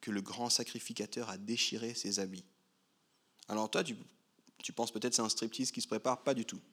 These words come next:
Quand on dit que le grand sacrificateur a déchiré ses habits, ça voulait dire qu'on accusait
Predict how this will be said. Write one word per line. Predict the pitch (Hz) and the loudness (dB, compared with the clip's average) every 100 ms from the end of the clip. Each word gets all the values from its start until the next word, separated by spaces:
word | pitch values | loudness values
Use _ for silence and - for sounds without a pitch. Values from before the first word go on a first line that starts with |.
| _ _ _ _ _ _ _ _ _ _ _ _ _ _ _ - | _ _ _ _ _ _ _ _ _ _ _ _ _ _ _ -2
Quand | 123 120 | 2 4
on | |
dit | 131 170 | 4 4
que | |
le | 135 | 4
grand | 120 151 | 6 8
sacrificateur | 151 143 131 127 113 117 143 | 8 4 0 0 0 4 4
a | 113 | 4
déchiré | 120 127 139 127 | 4 2 4 2
ses | 135 123 113 | 2 4 4
habits, | 113 123 | 4 2
ça | - | 2
voulait | 107 107 101 | 2 0 -2
dire | 117 123 | -2 -4
qu'on | 113 107 | -2 0
accusait | 110 107 120 110 123 - | 0 0 -4 0 0 -2